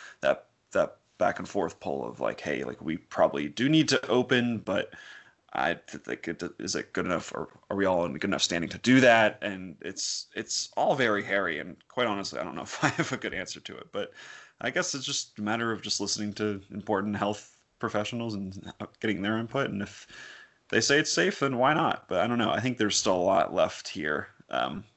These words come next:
for me to decide whether or not I would go to a theater. Um, I might even, it might even be something where I make a choice in, like,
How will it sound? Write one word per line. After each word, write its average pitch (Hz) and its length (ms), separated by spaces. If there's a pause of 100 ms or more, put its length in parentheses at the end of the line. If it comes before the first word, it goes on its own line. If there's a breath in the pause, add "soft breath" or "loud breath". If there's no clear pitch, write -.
for 104 120
me 65 180
to 71 200
decide 71 440
whether 71 220
or 69 60
not 62 160
I 73 120
would 67 160
go 60 80
to 65 120
a - 80
theater. - 540
Um, - 200 (400 loud breath)
I - 80
might 117 140
even, 101 180
it 117 100
might 127 180
even 104 200
be 98 80
something 101 320
where 98 160
I 92 100
make 92 260
a 80 100 (120)
choice 80 420
in, 80 100
like, 76 280